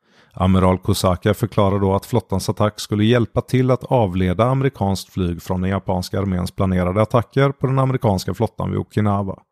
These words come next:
Han förklarade dessutom att både Japans ledare och kejsaren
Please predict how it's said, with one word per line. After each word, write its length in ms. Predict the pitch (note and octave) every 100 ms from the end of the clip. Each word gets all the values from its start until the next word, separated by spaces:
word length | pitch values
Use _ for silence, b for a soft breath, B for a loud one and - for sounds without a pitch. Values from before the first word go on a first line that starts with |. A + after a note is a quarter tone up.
| B B B B B
Han 200 | - B2+
förklarade 580 | - C3+ C#3 A2 G2+ G#2
dessutom 680 | G#2+ G#2 B2+ F2+ - F#2+ G#2
att 180 | G2+ -
både 220 | A2 G2+
Japans 540 | G#2 F2+ - A2 G2+
ledare 420 | B2+ G#2+ G2 G#2 A2
och 220 | G2 -
kejsaren 600 | - C3 A#2 G2+ A2 A#2+